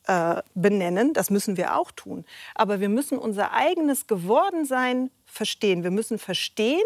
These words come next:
inwiefern wir das patriarchale Erbe in unseren Denkmustern, und zwar auch wir Frauen,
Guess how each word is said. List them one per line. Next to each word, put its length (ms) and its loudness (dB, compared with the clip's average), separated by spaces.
inwiefern 760 0
wir 400 2
das 180 -2
patriarchale 920 0
Erbe 260 2
in 220 0
unseren 440 0
Denkmustern, 560 -2
und 100 -4
zwar 240 2
auch 140 -4
wir 100 -4
Frauen, 420 -4